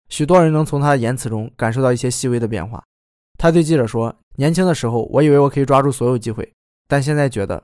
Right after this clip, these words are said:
只要能抓住自己可以把握的机会就很好了。”曾经张狂激进的地产界枭雄，现在已经将慢慢来变成了口头禅。不仅宋鸿斌变了，融创也变了。在之后每年的年报中，融创都会强调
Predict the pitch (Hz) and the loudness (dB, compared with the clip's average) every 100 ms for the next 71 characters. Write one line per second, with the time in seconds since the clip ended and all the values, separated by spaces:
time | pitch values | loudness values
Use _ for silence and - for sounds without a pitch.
0 | _ 131 135 131 135 143 143 143 127 131 | _ 0 2 2 2 2 2 -2 -4 -2
1 | 123 92 113 113 117 110 101 107 98 110 | -2 0 0 -2 -6 -8 -8 -8 -8 -10
2 | - - _ _ _ _ _ _ _ _ | -10 -14 _ _ _ _ _ _ _ _
3 | _ - 165 185 180 185 147 139 156 156 | _ 0 2 2 2 4 2 0 0 0
4 | 139 160 127 117 123 127 135 101 98 _ | 0 0 -2 -2 0 0 0 -4 -12 _
5 | - 156 151 135 120 127 135 143 135 135 | -4 0 2 0 -2 -2 0 0 0 0
6 | 113 110 120 113 113 - 92 107 - - | -2 -4 -4 -6 -8 -8 -8 -8 -10 -16
7 | - _ _ _ _ _ _ - 165 147 | -18 _ _ _ _ _ _ 0 2 2
8 | 135 151 135 147 151 123 - - - 127 | 0 -2 0 0 0 -2 -6 -14 -6 -2
9 | 143 147 107 107 87 - _ _ _ _ | 0 0 -2 -6 -10 -16 _ _ _ _
10 | _ - 180 185 202 170 147 127 156 123 | _ 2 2 4 4 4 2 0 0 0
11 | 117 127 117 113 123 _ 127 135 156 143 | 0 0 0 -6 -10 _ -6 -2 0 2
12 | 143 135 90 107 95 | 0 -2 -6 -6 -8